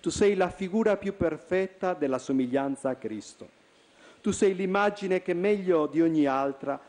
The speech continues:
rispecchia il Signore. Com'è bello avere te, o Maria, avere la tua immagine, il tuo ricordo, la tua dolcezza, la tua umiltà, la tua purezza, la tua grandezza davanti a noi,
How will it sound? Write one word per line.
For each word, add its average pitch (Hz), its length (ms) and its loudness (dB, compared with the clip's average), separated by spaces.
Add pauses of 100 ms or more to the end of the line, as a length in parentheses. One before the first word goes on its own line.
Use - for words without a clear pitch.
(120)
rispecchia 165 560 -2
il 143 120 0
Signore. 110 540 -6 (800)
Com'è 165 400 0
bello 123 500 0
avere 127 420 -2
te, 123 320 -2 (220)
o 135 100 -4
Maria, 117 500 -2 (380)
avere 175 340 2
la 170 140 2
tua 170 180 2
immagine, 120 760 -4 (100)
il 151 160 0
tuo 165 180 2
ricordo, 120 760 -2 (240)
la 156 140 -2
tua 175 180 2
dolcezza, 160 760 -2
la 135 120 -2
tua 156 180 0
umiltà, 127 640 0 (360)
la 143 120 -4
tua 147 200 2
purezza, 135 680 -2 (360)
la 160 160 -2
tua 185 180 2
grandezza 185 580 0
davanti 160 460 -2
a 147 80 0
noi, 131 420 -2